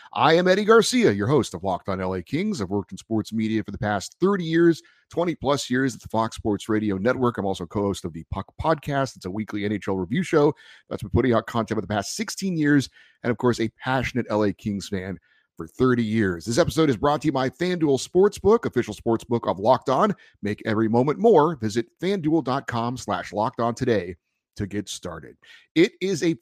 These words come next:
Feedback Thursday, time to get interactive with you, the Locked On L A Kings listener and viewer. And we're gonna start off with some good old-fashioned emails. Locked On Eddie at gmail dot com is the email address for future reference.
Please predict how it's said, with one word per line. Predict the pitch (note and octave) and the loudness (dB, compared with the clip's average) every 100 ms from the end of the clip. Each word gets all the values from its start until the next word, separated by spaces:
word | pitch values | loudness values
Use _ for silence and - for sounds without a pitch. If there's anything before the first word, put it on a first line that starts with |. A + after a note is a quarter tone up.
| - | -6
Feedback | F#3 F#3 D3 C#3 C3 - | -6 -4 -2 -2 -2 -2
Thursday, | F3+ F#3+ D#3+ F3+ E3+ | 0 0 0 2 2
time | - C3+ C3 | 0 -2 -2
to | A2 | 0
get | A#2+ | -2
interactive | C#3+ C3 B2+ A#2+ - G#2+ | -2 -2 0 -2 -4 -6
with | F#2+ G2 | -6 -6
you, | C3+ G#3+ B3+ B3 | 0 2 2 0
the | A#2+ F2+ F2+ | -8 -12 -4
Locked | G2+ G#2+ - | -2 -2 -4
On | G2+ G2 G2+ | -4 -4 -4
L | G2 | -4
A | G2 | -4
Kings | F#2 A2 G2 F#2+ F2+ - | -4 -8 -8 -8 -10 -10
listener | B2+ - G3+ A3 A3+ - | -6 -4 -2 -2 -2 -8
and | G2+ G2+ F2+ | -12 -10 -12
viewer. | G#2 A#3+ B3 C4+ - - _ - | -2 2 4 2 -2 -20 _ -6
And | F#3 A3 | -2 2
we're | |
gonna | A3 F3+ | 2 2
start | - F3+ | 2 2
off | F3 E3 D#3+ | 4 0 0
with | C#3+ | -4
some | - A2 | -4 -2
good | B2 | 2
old-fashioned | B2+ B2 - G#2+ G2+ G#2+ G#2 - | 2 2 -2 -4 -4 -6 -8 -12
emails. | G#2+ G#2 G2 G2 G2 - _ _ | -14 -10 -4 -4 -4 -8 _ _
Locked | F#2+ A2+ B2 - | 0 4 4 2
On | A2 G#2+ - | -2 -2 -4
Eddie | G#2+ G#2 G#2 - | -6 -6 -8 -8
at | G2+ G#2 | -10 -10
gmail | F2+ G#2 G#2 G2 | -10 -8 -4 -4
dot | F#2+ G2 - | -2 -4 -4
com | G#2+ F#2+ F#2 | -4 -4 -4
is | G#2 F#2 | -6 -6
the | F#2 - | -10 -10
email | G2+ G2 F#2+ F#2 | -8 -4 -4 -4
address | F2 G2 | -4 -6
for | - E2 | -6 -10
future | G#2 G2+ F2 | -8 -8 -2
reference. | A#2+ D3+ D#3+ C#3 | 0 2 -2 -4